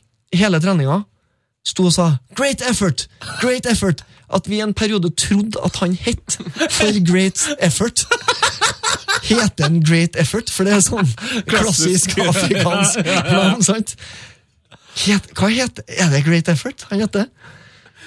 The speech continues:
Speaker 1: Og så toppa det prøvespillet seg her med at han fikk være med på en, eh, treningskamp mot Molde. Ole Gunnar Solskjær sitt Molde, sant?
Speaker 2: Mm.
Speaker 1: Som vant seriemesterskapet, og de herja. Men var det én mann som var man of the match, så var det Emme. Vet du, han var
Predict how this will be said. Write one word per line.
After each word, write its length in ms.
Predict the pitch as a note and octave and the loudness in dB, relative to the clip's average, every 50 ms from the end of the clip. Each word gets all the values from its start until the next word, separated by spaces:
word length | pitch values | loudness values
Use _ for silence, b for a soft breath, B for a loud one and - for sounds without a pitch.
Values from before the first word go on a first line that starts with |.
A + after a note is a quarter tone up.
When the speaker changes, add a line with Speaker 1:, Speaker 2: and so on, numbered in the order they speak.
| B B B B B B B | B B B B B B B
Speaker 1:
Og 100 | - F3 | 0 2
så 300 | - G#3 G#3 G#3+ - - - _ | 2 4 2 2 0 -4 -8 _
toppa 460 | - - A#3 - - _ _ - C3 | -4 -4 -4 -4 -8 _ _ -2 0
det 140 | C#3 D3+ D#3+ | 0 2 2
prøvespillet 680 | G3 G#3 F3+ C3+ B2+ C3+ - - - - - C3+ A#2 G#2+ | 2 2 0 0 0 -2 -4 -6 -6 -4 -2 -2 -2 0
seg 120 | C3+ C#3+ | 0 0
her 180 | E3+ F#3 F3 - | 0 0 -2 0
med 160 | - E3 D#3 | 0 2 2
at 100 | D#3 D#3 E3+ | 2 2 2
han 100 | E3+ D#3 | 0 0
fikk 160 | - E3 - D3+ | 0 0 0 2
være 240 | F3 F3 F3+ E3+ E3 | 2 2 4 2 2
med 160 | C3 A2+ A2 - | 0 -2 -2 -2
på 240 | B2 C3+ C#3+ D3 - - | -2 -2 -2 -2 -2 -2
en, 340 | D3 D3+ D3+ D3+ D#3 D#3 | 0 0 2 2 2 2
eh, 160 | D#3 D#3 D3+ D3 | 2 2 0 0
treningskamp 600 | C#3+ - F3 E3 D3 B2+ A#2 - - B2+ C3 - | 0 0 2 2 2 2 0 0 -2 -2 -2 0
mot 180 | C#3+ D3 C#3+ - | 0 0 2 2
Molde. 400 | E3 D#3 D#3 D3+ B2+ C#3 D3 F3 - _ _ _ _ _ _ - | 2 2 2 2 2 0 -2 -2 -4 _ _ _ _ _ _ -2
Ole 160 | D#3+ D#3+ D#3 | 0 0 2
Gunnar 160 | C#3+ C#3+ C3+ | 2 2 2
Solskjær 380 | B2+ - D#3 E3 C3+ - - - | 0 0 0 -2 -2 -2 -4 -6
sitt 160 | - - - | -6 -4 -2
Molde, 220 | D3 C#3+ C3 B2 C3+ | 0 0 2 2 2
sant? 260 | C#3 C#3+ D#3+ - - | 2 0 0 -2 -2
Speaker 2:
Mm. 220 | C3 C3 B2+ B2+ B2 B B B B | 0 0 0 0 -2 B B B B
Speaker 1:
Som 140 | - - D3 | -4 -2 0
vant 200 | D#3 C#3 D3 C#3 - | 2 2 2 2 2
seriemesterskapet, 760 | - C#3 B2+ - A2 A2 - - - - - - E2 - | 0 0 0 0 0 -2 -4 -6 -8 -8 -8 -8 -10 -8
og 240 | - G2 B2+ C#3 C#3 | -6 -4 -2 0 2
de 40 | C#3+ C#3 | 2 2
herja. 300 | C#3 C3+ C#3 C#3 D3 D#3 b b b b b b b b b b b b _ _ - | 2 2 0 0 -2 -4 b b b b b b b b b b b b _ _ 0
Men 160 | C3+ D3+ D#3 | 2 2 4
var 120 | D#3 C#3 C#3 | 2 2 0
det 80 | C#3+ - _ _ E3+ | -2 -6 _ _ 0
én 320 | E3+ E3 E3 E3 E3 E3+ E3+ | 2 2 4 4 4 4 4
mann 240 | D#3+ D#3+ E3 E3+ | 4 4 2 2
som 140 | D#3+ - D#3+ | 2 2 2
var 100 | D#3 D3+ | 2 2
man 280 | D3+ D3+ D3 C#3+ C#3+ D3 | 4 4 2 2 2 0
of 80 | C#3 - | 0 0
the 100 | - C#3+ | 0 0
match, 300 | D3 E3+ - - - - | 0 0 -2 -4 -4 -4
så 140 | - - D#3 | -4 -2 0
var 120 | D3+ C#3 B2+ | 0 0 0
det 80 | A2 - | 0 0
Emme. 200 | C#3+ C3+ A#2+ - - b b b b b b | 0 0 0 -2 -6 b b b b b b
Vet 100 | b E3 | b -2
du, 40 | - F3+ | 0 2
han 100 | G3 G3 | 2 2
var 100 | G#3 G#3+ | 2 0